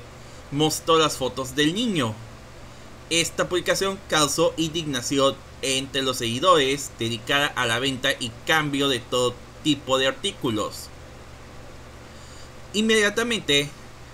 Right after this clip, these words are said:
la policía investigadora, que son comisionados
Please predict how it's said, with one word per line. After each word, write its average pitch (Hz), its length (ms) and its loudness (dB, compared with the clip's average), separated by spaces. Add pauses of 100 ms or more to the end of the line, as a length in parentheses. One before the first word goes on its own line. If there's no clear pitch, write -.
(180)
la 185 300 4
policía 175 480 2 (160)
investigadora, 135 960 4 (540)
que 127 100 2
son 143 160 0
comisionados 135 720 0